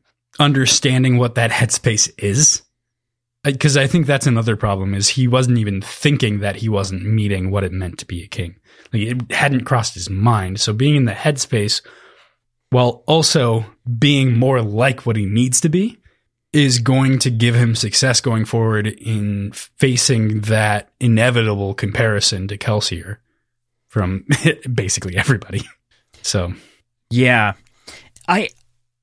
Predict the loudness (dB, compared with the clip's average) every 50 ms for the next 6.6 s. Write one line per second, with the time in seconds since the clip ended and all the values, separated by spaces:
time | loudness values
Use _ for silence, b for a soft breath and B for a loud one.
0 | _ _ _ _ 0 2 2 2 2 0 0 0 2 2 2 0 0 -2 -4 -2
1 | 0 2 2 2 2 2 2 2 2 2 2 0 0 0 0 0 0 0 0 0
2 | 0 0 0 0 0 0 0 0 0 0 0 0 0 -2 -2 -4 -4 -4 -4 -4
3 | -2 0 0 0 2 2 0 0 0 -2 -2 -4 -4 -4 -4 -4 -6 -6 -4 -4
4 | -4 -4 -4 -4 -2 0 0 2 2 0 0 -2 -4 -4 -4 -4 -2 -2 -2 -4
5 | -4 -4 -6 -6 -6 -8 -10 -10 -8 -8 -8 -8 -8 -6 -4 -4 -4 -4 -4 -4
6 | -6 -6 -6 -6 -6 -4 -4 -4 -2 -2 -4 -4